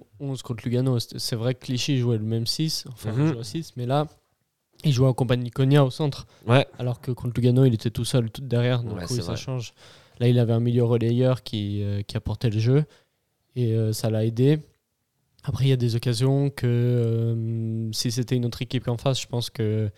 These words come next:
Speaker 1: Clichy se fait bouffer, euh, t-, physiquement. Et là, il, il, il a bien fait son job parce que c'était une équipe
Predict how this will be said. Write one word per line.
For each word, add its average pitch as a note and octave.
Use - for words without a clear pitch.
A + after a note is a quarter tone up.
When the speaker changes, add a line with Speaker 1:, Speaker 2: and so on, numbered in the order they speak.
Speaker 1:
Clichy B2
se -
fait A#2
bouffer, A#2+
euh, A2+
t-, -
physiquement. B2
Et A2
là, G#2+
il, G#2+
il, G2+
il G#2
a G#2
bien A2
fait -
son A2+
job A2
parce G2+
que G2+
c'était -
une G2+
équipe G2+